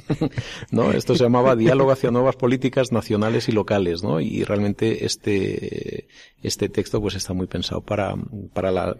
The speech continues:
para los políticos, pero como tú bien dices, si una sociedad, como dice el Papa, si no tiene grandes fines, valores, comprensión humanística y rica de, de su sentido, si eso no lo vivimos como ciudadanos,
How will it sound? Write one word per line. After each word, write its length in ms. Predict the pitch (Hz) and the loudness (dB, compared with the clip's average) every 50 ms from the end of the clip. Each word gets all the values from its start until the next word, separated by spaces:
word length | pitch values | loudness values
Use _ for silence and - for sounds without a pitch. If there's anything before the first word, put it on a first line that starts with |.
| - | -8
para 160 | - 92 90 90 | -6 -6 -4 -4
los 160 | 90 90 - | -6 -8 -4
políticos, 540 | - 98 101 120 117 - 117 - 147 147 - | -2 0 0 0 0 0 -2 0 -2 -2 -2
pero 260 | - - 95 90 - | -4 -4 -4 -4 -2
como 220 | - 95 92 90 | -2 -2 -2 -2
tú 160 | - 113 110 | 0 0 0
bien 180 | 110 113 107 107 | 2 2 2 2
dices, 460 | 101 110 - - 113 117 - - - _ _ - - - - - - _ - | 0 0 0 0 0 -2 -2 -4 -8 _ _ -20 -20 -20 -20 -20 -20 _ -14
si 160 | - - 113 | -8 -2 0
una 140 | 113 113 110 | 0 2 2
sociedad, 540 | - 117 107 - 113 107 104 107 107 107 - - - _ | 0 -2 -2 0 0 2 2 2 2 2 0 -6 -14 _
como 260 | - - 95 90 92 | -10 -8 -6 -6 -6
dice 180 | 95 - 110 101 | -4 -4 -4 -4
el 80 | 95 | -2
Papa, 440 | - 104 101 - 107 104 101 101 - - - - - - - _ _ | -2 -4 -4 -2 -2 -4 -4 -4 -8 -16 -20 -20 -20 -20 -20 _ _
si 160 | - - 107 | -8 -2 -2
no 140 | 107 107 - | 0 0 2
tiene 240 | 120 113 110 107 | 2 2 2 4
grandes 400 | 101 107 107 107 107 104 95 - | 4 2 2 2 2 0 0 -2
fines, 320 | - 113 110 107 107 101 95 | 0 0 2 2 2 2 2
valores, 440 | 95 95 104 107 110 107 98 - - | 0 2 2 2 2 2 0 0 -2
comprensión 520 | - 101 95 - 98 92 - - 107 110 | -2 -2 -2 -2 -2 -2 -2 -2 0 0
humanística 560 | 107 101 95 104 104 - - 110 - - 101 | 0 2 0 0 -2 -2 -2 -4 -2 -2 -2
y 60 | 95 | -2
rica 500 | - - - 107 101 - - 110 107 104 | -2 -4 -4 -6 -6 -4 -2 -2 -2 -2
de, 420 | 98 98 98 95 95 95 98 - - - - - | -2 -2 -2 -2 -2 -4 -6 -8 -10 -14 -14 -10
de 140 | - 101 92 | -8 -6 -4
su 100 | - 107 | -4 -4
sentido, 640 | - 110 101 101 - - 110 107 110 113 - - _ _ - - _ _ _ _ _ _ _ _ _ _ | -2 -2 -2 0 0 0 2 2 2 2 0 -4 _ _ -20 -20 _ _ _ _ _ _ _ _ _ _
si 360 | - - - - - 110 107 | -8 -8 -6 -4 -2 0 0
eso 160 | 113 - - 120 | 0 0 0 2
no 160 | 117 110 107 | 2 2 2
lo 200 | 104 104 104 98 | 2 2 0 2
vivimos 480 | 101 101 98 104 107 110 107 101 - | 2 2 2 2 2 2 2 0 -2
como 200 | - 113 110 104 | -2 -2 -2 -2
ciudadanos, 720 | - - 110 107 104 101 101 104 104 107 117 117 - - | -2 -2 0 0 2 2 2 0 0 0 -2 -4 -6 -10